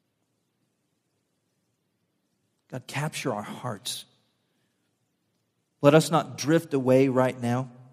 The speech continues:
into things that are happening in the coming week that is very busy. But Lord, let us take this time right now as we respond, that we would, we would be people who, who trust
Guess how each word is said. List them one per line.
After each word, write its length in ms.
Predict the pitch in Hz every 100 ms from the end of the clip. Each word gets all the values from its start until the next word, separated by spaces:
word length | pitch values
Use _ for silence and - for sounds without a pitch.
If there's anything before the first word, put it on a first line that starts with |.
| _ _ _ _ _ _ _ _ _ _ _
into 160 | 123 123
things 320 | 143 135 120
that 100 | 120
are 60 |
happening 380 | 120 127 127 127
in 60 | 117
the 60 |
coming 320 | 113 127 123 110
week 300 | 117 120 -
that 80 |
is 120 | 110 101
very 220 | 117 113
busy. 380 | 104 104 104 104 _ _ _ _ _ _ _ _ _ _ _ _ _ _ _ _ _
But 100 | -
Lord, 240 | 120 131 123
let 140 | 127
us 260 | 135 123 - - _ _ -
take 360 | 147 139 143
this 200 | 131 113
time 340 | - - 113 107
right 220 | 120 123
now 200 | 117 113
as 120 | 110
we 120 | 120 127
respond, 640 | 113 - - 117 110 104 _ _ _ _ _ _ _ _ _ _ _
that 100 | 139
we 160 | 147
would, 360 | 185 175 - - - - - _ _ _ _
we 120 | 151
would 160 | 175 139
be 100 | 131
people 520 | - 170 170 127 110
who, 160 | 120 113 - - _ _
who 120 | - 139
trust 640 | - 151 143 131 - -